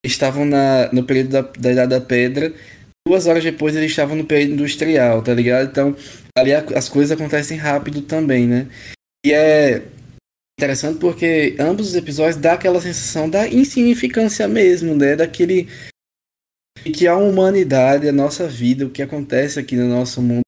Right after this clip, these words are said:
é muito pequeno em relação à imensidão do universo. E isso me fez lembrar uma conversa que eu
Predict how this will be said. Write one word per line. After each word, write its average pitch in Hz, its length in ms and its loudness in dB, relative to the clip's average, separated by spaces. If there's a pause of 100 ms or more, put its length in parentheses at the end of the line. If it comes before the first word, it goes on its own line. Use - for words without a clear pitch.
é 175 40 -8
muito 147 280 -4
pequeno 165 380 -2
em 127 40 -2
relação 123 420 0
à 127 40 2
imensidão 123 480 0
do 123 100 2
universo. 123 680 -2 (760)
E 143 40 -2 (260)
isso 185 140 0
me 180 100 0
fez 175 200 0
lembrar 139 220 2
uma 143 120 0
conversa 127 360 -2
que 120 120 -6
eu 113 40 -2